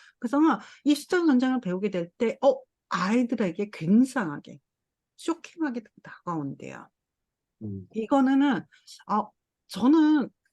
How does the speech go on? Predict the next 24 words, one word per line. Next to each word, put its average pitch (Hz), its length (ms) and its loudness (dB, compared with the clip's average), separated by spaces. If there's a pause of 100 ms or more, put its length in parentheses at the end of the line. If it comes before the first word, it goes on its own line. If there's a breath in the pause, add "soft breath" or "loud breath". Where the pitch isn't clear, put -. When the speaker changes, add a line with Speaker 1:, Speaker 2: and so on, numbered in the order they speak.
(140)
Speaker 1:
개인적으로 262 480 2
제가 190 300 -4
이제, 170 260 -2
어, 180 320 -2 (240)
그러니까 175 200 -4
저는 254 400 2
개인적으로 240 720 -2 (360 soft breath)
중고등학교 277 560 0
시절에는, 247 760 -4 (640)
어, 185 400 -4 (320)
사실 285 480 -2 (140)
창조론이나 320 720 -2
진화론의 220 480 -2
관계에 175 340 -8
있어서도 190 560 -6
그렇고, 320 580 -6 (280 loud breath)
그리고 214 480 0 (160 loud breath)
이 214 160 2
역사의 294 320 0
문제에 226 300 2
있어서도 190 460 -8
그랬던 185 380 -6
것이, 185 400 -4 (480 loud breath)
어, 180 340 -4